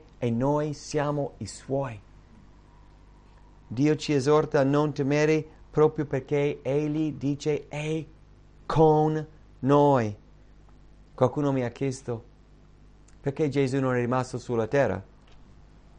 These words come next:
Ho detto: "Grazie a Dio che non è rimasto sulla terra." Ha detto: "È buono per voi che io vado al Padre, perché così vi manderò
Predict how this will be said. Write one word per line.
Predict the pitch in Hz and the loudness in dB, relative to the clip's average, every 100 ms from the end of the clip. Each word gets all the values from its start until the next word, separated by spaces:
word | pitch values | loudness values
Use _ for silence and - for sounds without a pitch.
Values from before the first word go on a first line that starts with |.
| - 117 | -10 -2
Ho | |
detto: | 117 117 - 101 82 - | 2 2 2 -2 -4 -16
"Grazie | - 117 127 185 | -10 -8 -4 -4
a | 180 | -2
Dio | 170 214 226 196 | 0 4 4 4
che | 208 | 2
non | 190 185 | 2 4
è | 185 | 4
rimasto | 180 175 175 175 | 4 4 4 2
sulla | - 175 165 | 2 4 4
terra." | 165 165 160 147 123 - - - - - - - - - - - - | 6 6 6 4 0 -10 -20 -20 -20 -20 -20 -20 -20 -20 -20 -20 -4
Ha | 131 | 2
detto: | 156 156 170 | 4 6 4
"È | 147 | 6
buono | 143 269 320 294 | 6 6 6 4
per | 302 214 | 4 6
voi | 226 220 | 8 6
che | - 196 | 2 2
io | 190 | 4
vado | 165 175 165 151 127 - - - - - - - - - | 8 8 8 6 0 -2 -20 -20 -20 -20 -20 -20 -20 -6
al | 117 120 | -4 4
Padre, | 151 139 131 | 6 6 4
perché | 143 143 | 4 4
così | 117 135 156 240 | 4 4 6 6
vi | 160 | 6
manderò | 156 165 165 151 156 147 | 6 6 6 8 8 6